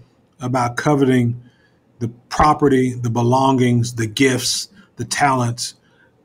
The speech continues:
of your neighbor. And I think that's what socialism is all about. It, it is the idea that I'm poor because that person is rich. That's a, that's a core Marxist idea.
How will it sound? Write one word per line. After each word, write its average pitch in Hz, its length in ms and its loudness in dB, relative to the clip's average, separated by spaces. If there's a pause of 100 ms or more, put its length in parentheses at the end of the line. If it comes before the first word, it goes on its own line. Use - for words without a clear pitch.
of 127 220 -2
your 120 100 4
neighbor. 117 460 -2 (300)
And - 80 -2
I 151 60 2
think 165 140 2
that's 160 200 0
what 120 140 -12
socialism 131 880 0 (300)
is 120 100 -4
all 127 180 0
about. 127 340 -2 (260)
It, 127 80 -10
it 135 140 -6
is 135 240 -2
the 139 120 2
idea 139 460 2
that 120 280 -2 (400)
I'm 143 260 -2
poor 123 580 2 (640)
because 127 320 0
that 131 200 -4
person 123 380 -2
is 104 140 -6
rich. 117 420 -6
That's 131 180 -6
a, 131 120 -2
that's 131 240 -8
a 127 80 -6
core 156 260 0
Marxist 131 540 -4
idea. 113 500 -6